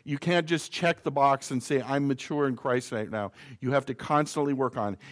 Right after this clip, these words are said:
It's like every other great relationship in your life. You just can't check a box and say that it's okay. You certainly can't do that in marriage. You can't do that with your children. And you certainly can't do that with the Lord.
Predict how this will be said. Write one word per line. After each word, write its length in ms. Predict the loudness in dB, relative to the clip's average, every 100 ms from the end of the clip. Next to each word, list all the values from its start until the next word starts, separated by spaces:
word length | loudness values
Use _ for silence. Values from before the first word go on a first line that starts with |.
| -6
It's 200 | -6 2
like 200 | 2 2 -2
every 460 | 0 0 2 -2 0
other 300 | 2 2 0
great 460 | -4 0 2 2 0
relationship 720 | 2 2 0 -4 -4 -4 -4
in 120 | -4
your 120 | -2
life. 580 | 0 2 2 -2 -12 -20 _ _ _ -20 -20 _
You 120 | -2
just 320 | 2 2 0
can't 420 | -4 0 2 2 -2 _ -12
check 340 | 0 2 2
a 60 | 2
box 460 | 6 6 4 0
and 120 | -2
say 200 | 2 2
that 180 | 4 2
it's 160 | 2 0
okay. 400 | -2 0 -2 -2 -10 -20 -6
You 60 | -4
certainly 380 | 0 2 2
can't 300 | 0 2 2
do 120 | 2 4
that 180 | 6 4
in 160 | 2
marriage. 480 | 0 0 0 -4 -8 -20 -10
You 100 | -8
can't 280 | -2 -2 0
do 160 | 2 4
that 180 | 4
with 160 | 2 -4
your 120 | -4
children. 680 | -4 -2 0 2 0 -2 -2 -10 -20 -4
And 120 | 0
you 80 | 0
certainly 520 | -2 -4 -2 0 -2
can't 320 | -2 -2 -2
do 140 | -2 0
that 220 | 0 0
with 160 | -4
the 80 | -6
Lord. 420 | -4 -2 -4 -6